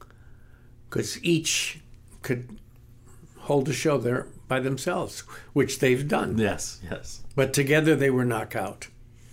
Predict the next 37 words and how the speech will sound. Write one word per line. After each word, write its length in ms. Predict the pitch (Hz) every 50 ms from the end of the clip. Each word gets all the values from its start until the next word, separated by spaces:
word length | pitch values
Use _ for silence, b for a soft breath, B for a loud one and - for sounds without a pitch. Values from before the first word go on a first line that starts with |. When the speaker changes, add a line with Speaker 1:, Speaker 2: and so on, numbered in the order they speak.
| b b b b b b b b b b
Speaker 2:
Amazing. 340 | - 82 80 80 76 73 - - - - - - - - - - - - - - - -
In 160 | - 110 113
two 160 | - - 170
thousand 360 | 156 160 151 143 135 120 120 117
eleven, 580 | 110 110 104 98 92 98 101 117 143 156 - - - - - - -
you 200 | - 101 107 110
were 360 | 110 107 107 101 101 101 101 101 -
part 160 | - 107 101
of 80 | 101 98
a 40 | 92
Broadway 440 | - 104 101 101 98 101 101 98
production 380 | 95 - - 104 98 - - 107
that 60 | 101
you've 140 | 104 107 98
described 480 | 104 104 - - 113 101 104 104 98 101
as 300 | - 104 101 98 95 98
your 180 | 101 98 90
favorite 580 | - - - - 123 131 139 131 139 139 135 -
working 360 | 113 113 117 110 - 110 104
experience. 520 | 95 - - - - 98 87 85 82 -
Now, 120 | - 98 104
that 260 | 110 110 110 - -
answer 320 | 110 107 101 - 107 104
may 160 | 98 104 107 107
have 200 | 104 101 101 -
changed 360 | - - 98 98 98 92 98
over 240 | 101 95 92 98 98
the 80 | 95
years, 280 | 98 101 117 143 135 110
I 80 | 98
don't 120 | 95 95 92
know, 160 | 98 104 107
but 280 | 101 107 104 101 - -
this 220 | 120 117 - -
was 180 | 123 113 101 98
the 140 | 107 107
revival 680 | 104 104 98 95 101 110 113 113 113 113 110 107 104 B